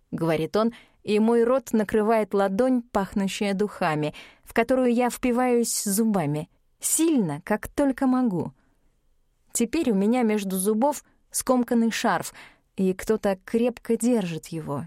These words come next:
тяжело дыша у меня над правым ухом. И снова у меня во рту ничего нет, его руки ласкают меня. На сей раз моё тело уступает гораздо быстрее. «Пожалуйста, я не вынесу!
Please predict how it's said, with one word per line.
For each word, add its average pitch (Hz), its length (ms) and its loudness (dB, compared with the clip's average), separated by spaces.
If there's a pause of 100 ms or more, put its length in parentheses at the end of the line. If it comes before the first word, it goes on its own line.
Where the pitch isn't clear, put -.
тяжело 185 420 0
дыша 180 380 0
у 185 80 0
меня 185 280 0
над 170 240 -4
правым 180 420 -2
ухом. 139 340 -6 (840)
И 254 100 -2
снова 196 400 0
у 170 100 -2
меня 202 260 0
во 180 120 0
рту 226 220 -2
ничего 190 420 0
нет, 226 320 0 (540)
его 208 280 0
руки 202 340 -4
ласкают 190 680 -4
меня. 156 320 -8 (800)
На 180 120 -2
сей 226 320 0
раз - 400 -2
моё 180 340 -2 (100)
тело 240 340 -2
уступает 170 960 -6 (220)
гораздо 165 440 -4
быстрее. - 640 -12 (880)
«Пожалуйста, 202 800 -4
я 254 160 2
не 269 160 2
вынесу! 285 600 0